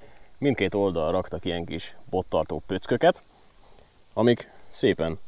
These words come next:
helybe tartják a botot, nem fog össze-vissza csúszkálni. A lábtámaszok, azok természetesen szabadon állíthatóak, és egyszerűen fixálhatók. Továbbá vannak itt még sinek,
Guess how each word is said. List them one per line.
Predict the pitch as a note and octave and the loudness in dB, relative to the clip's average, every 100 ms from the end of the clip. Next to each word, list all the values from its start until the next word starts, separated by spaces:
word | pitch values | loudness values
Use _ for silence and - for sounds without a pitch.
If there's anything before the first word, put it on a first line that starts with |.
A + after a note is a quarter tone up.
| - | -10
helybe | - D#2+ D#2 | -2 -2 0
tartják | C#2 C2 D2+ | -2 -2 -2
a | D#2+ | 0
botot, | A2 B2 G#2 | 0 0 -2
nem | - D#2 | -4 -4
fog | D#2 | -2
össze-vissza | C#2+ C#2 C2 - | -2 -2 -4 -4
csúszkálni. | C#2 - - A1+ A#1+ - - - - - - | -4 -2 -2 -2 -4 -8 -12 -12 -10 -10 0
A | - | 8
lábtámaszok, | C3 - F2+ F2+ F2+ D#2 - - - | 8 8 6 4 2 0 -4 -8 -4
azok | F#2 | 2
természetesen | - G2+ F#2 F2 - E2+ E2+ | 8 8 8 2 -2 -2 0
szabadon | E2 F2 D2+ F#2 | 2 2 4 6
állíthatóak, | C3 C3 - - F#2 F2 - - - - - - - - - - - - - - - - - - - | 6 6 4 4 4 4 0 -12 -10 -8 -6 -6 -6 0 0 0 -8 -6 -6 -6 -16 -18 -16 -16 -14
és | - F2 | -4 0
egyszerűen | F2+ G2+ - D#2+ D2+ | 4 4 2 0 -2
fixálhatók. | - A#2 C3+ D3+ E3 F#3 - - - - - - | -2 2 6 6 8 4 2 -4 -8 -14 -12 2
Továbbá | D3+ G2+ F2+ F#2 | 8 8 8 6
vannak | G2 F#2+ F2+ - | 2 2 0 -2
itt | F2+ | -4
még | F#2 F2+ E2+ - - - - - - - - - - - - - - - | -2 -2 -2 -8 -18 -18 -20 -20 -20 -20 -20 -20 -20 -20 -20 -20 -20 -12
sinek, | - D3 G#2+ C#3 - | 0 4 4 4 0